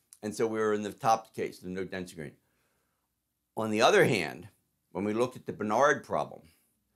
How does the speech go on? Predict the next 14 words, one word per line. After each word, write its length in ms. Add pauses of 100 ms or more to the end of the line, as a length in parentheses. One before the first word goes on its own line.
(260)
for 100
the 100
Bernard 440
problem, 260
we 80
said, 220
"Oh, 160
let's 260
look 180
at 60
a 80
case 380
where 200
we're 300